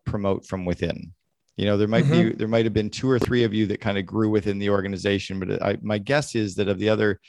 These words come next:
Speaker 1: ten or twelve that are on your leadership team, um, they were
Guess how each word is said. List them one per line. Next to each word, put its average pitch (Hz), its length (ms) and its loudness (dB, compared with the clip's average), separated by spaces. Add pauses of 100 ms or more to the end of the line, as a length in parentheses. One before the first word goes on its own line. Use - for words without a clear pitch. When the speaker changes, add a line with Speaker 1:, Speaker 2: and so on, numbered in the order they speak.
(220)
Speaker 1:
ten 117 220 2
or 110 100 2
twelve 107 440 0
that 95 100 -4
are 95 100 2
on 98 160 0
your 98 140 0
leadership 98 420 0
team, 98 540 -2
um, 50 460 -2 (1080)
they 123 280 2
were 127 180 6